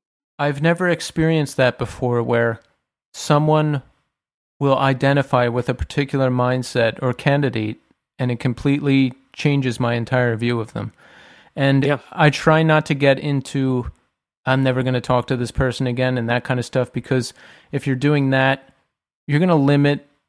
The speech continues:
Speaker 1: severely limit the number of people you talk to. Now, don't get me wrong. If someone is outwardly racist or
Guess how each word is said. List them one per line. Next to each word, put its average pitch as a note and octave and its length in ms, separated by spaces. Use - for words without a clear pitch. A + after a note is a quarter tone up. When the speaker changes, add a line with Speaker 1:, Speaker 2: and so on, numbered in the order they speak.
Speaker 1:
severely E3+ 460
limit D3 300
the D3 80
number C#3+ 220
of C3+ 80
people C#3+ 300
you B2 80
talk C3 320
to. C#3 180
Now, C#3 220
don't E3 240
get D#3+ 100
me A#2+ 100
wrong. A#2 320
If - 120
someone C3 320
is A2 120
outwardly A#2+ 560
racist A2+ 680
or A2 220